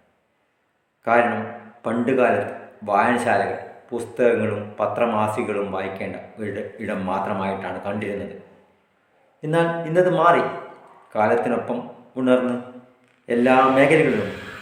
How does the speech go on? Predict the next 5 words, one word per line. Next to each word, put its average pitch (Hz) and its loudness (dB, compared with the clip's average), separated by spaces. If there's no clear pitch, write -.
ജനസേവനത്തിനായി 123 4
അതിൻ്റെ 110 -2
ശിഖരങ്ങൾ 101 0
പടർന്ന് 107 0
പന്തലിച്ചുകൊണ്ടേയിരിക്കുകയാണ്. 107 -2